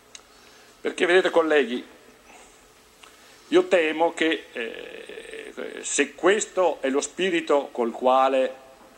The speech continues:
eh, questa norma è stata varata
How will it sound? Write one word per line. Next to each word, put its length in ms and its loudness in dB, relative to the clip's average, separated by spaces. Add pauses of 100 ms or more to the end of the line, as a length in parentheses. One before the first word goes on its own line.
(260)
eh, 880 -8
questa 280 -4
norma 340 2
è 40 -2
stata 260 2
varata 520 2